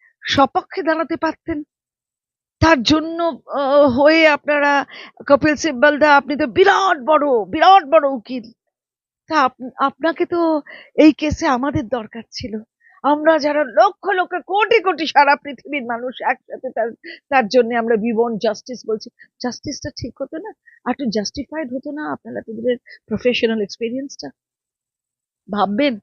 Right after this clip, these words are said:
আপনি শুধু সামান্য পয়সার জন্যে, সামান্য পয়সার জন্য, এই পয়সা আপনার থাকবে না। কপিল সিব্বল দা, এই পয়সা আপনি খেতে পারবেন না, দেখে নেবেন।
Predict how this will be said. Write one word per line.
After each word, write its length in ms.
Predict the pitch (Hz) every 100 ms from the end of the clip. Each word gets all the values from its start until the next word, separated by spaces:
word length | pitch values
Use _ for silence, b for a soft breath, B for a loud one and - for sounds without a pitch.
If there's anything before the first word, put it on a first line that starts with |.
| _ _ _ _ _ _
আপনি 280 | 202 - 311
শুধু 320 | - 208 392
সামান্য 560 | 359 - 262 359 403 392
পয়সার 440 | 285 262 240 226
জন্যে, 380 | 190 185 180 - - _ _ b _
সামান্য 580 | - 330 370 440 415 302
পয়সার 340 | 277 240 254
জন্য, 140 | 208 233
এই 80 |
পয়সা 320 | 294 214 226 -
আপনার 180 | 285
থাকবে 400 | - - 196 185
না। 120 | 214 208 _ _ _ _ _ _
কপিল 260 | 294 311 349
সিব্বল 360 | 370 311 330 311
দা, 80 |
এই 140 | 311 320
পয়সা 360 | 311 302 311
আপনি 200 | 277 277
খেতে 240 | 247 220 254
পারবেন 360 | 254 208 196
না, 200 | 190 147 - _ _ _ 190
দেখে 260 | 233 -
নেবেন। 260 | 214 185